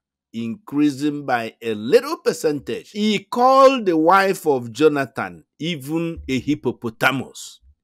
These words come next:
A professor like Wole Soyinka. There's no language he didn't use to describe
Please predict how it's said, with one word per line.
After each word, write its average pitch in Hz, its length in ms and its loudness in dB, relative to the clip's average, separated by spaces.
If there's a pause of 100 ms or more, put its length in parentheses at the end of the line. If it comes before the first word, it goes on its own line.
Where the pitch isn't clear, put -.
A 135 120 6
professor - 800 -4 (140)
like 107 300 -4
Wole 123 200 -4
Soyinka. 104 580 -10 (160)
There's 156 400 4
no 185 160 4
language 190 880 2 (120)
he 131 160 -2
didn't 160 260 0
use 147 400 -2
to 127 120 -6
describe 117 540 -6